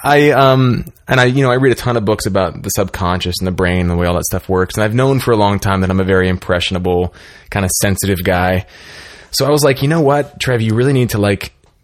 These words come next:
m-, make something, like, leverage this sensitivity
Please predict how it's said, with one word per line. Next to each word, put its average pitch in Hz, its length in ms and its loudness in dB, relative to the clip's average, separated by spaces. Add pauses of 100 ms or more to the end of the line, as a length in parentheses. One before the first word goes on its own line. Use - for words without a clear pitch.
(240)
m-, 98 280 -6
make 107 560 0
something, 117 420 0
like, 104 260 -4
leverage 110 920 0 (800)
this 110 280 0 (840)
sensitivity 110 920 0